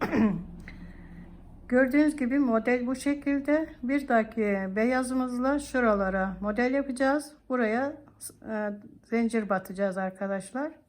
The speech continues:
Sanırım anlaşılmıştır model. Bu şekilde bir, iki, üç, dört beyaz. Ondan sonra bir tane yine bordo yapıp patiğimizin bilek ayrımını yapacağız.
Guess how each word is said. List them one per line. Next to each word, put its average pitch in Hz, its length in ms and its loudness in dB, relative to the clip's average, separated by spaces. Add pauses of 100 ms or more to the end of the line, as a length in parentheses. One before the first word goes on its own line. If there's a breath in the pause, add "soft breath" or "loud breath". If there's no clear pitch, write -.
(960 soft breath)
Sanırım 247 480 -2
anlaşılmıştır 226 840 2
model. 202 500 0
Bu 285 100 0
şekilde 233 840 -2
bir, 254 240 -2
iki, 220 400 -6
üç, 254 320 -8 (340)
dört 269 440 0 (720 loud breath)
beyaz. 233 440 4
Ondan 262 320 2
sonra 214 380 0
bir 254 200 -2
tane 202 360 2
yine 190 540 -4 (300 loud breath)
bordo 247 340 4
yapıp 254 540 0 (880 soft breath)
patiğimizin 233 880 -2
bilek 226 280 0
ayrımını 180 420 -2
yapacağız. 247 760 -4